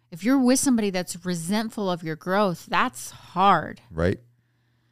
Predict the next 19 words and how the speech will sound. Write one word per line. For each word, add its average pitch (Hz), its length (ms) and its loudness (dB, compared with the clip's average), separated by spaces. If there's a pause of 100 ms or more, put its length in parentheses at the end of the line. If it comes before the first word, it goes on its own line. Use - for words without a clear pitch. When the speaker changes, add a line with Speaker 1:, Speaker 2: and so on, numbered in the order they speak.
(260)
Speaker 2:
That's 120 160 -2
horrible. 107 480 4
It's, 90 140 -6
it's 98 220 -4
sad 139 240 2
to 113 80 -4
say, 101 280 0
but 90 160 -6
the 92 100 -4
reality 104 580 2
is, 90 380 -4 (800)
like, 98 180 -6
what 110 200 0
are - 20 2
you 127 120 0
gonna 120 180 2
do 127 180 2
with 117 160 -2
that? 60 240 -6